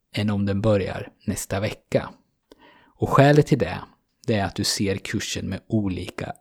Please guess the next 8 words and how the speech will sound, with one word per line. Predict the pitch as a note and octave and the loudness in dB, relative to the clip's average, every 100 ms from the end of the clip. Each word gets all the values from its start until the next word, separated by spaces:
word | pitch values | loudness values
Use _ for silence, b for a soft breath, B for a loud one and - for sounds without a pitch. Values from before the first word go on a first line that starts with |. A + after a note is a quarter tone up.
| - | -2
ögon. | A2+ G2+ F#2+ C3 A2 F#2+ A#2+ - B B B B _ | 0 0 2 2 2 0 -12 -16 B B B B _
När | A2+ | 0
du | A2+ | 2
ser | - A2+ G2+ | 2 4 4
den | G#2 | 2
om | G#2 | 0
ett | G#2+ | 0
halvår, | - B2+ A2 C#3+ D3 C#3+ | 2 2 4 6 6 6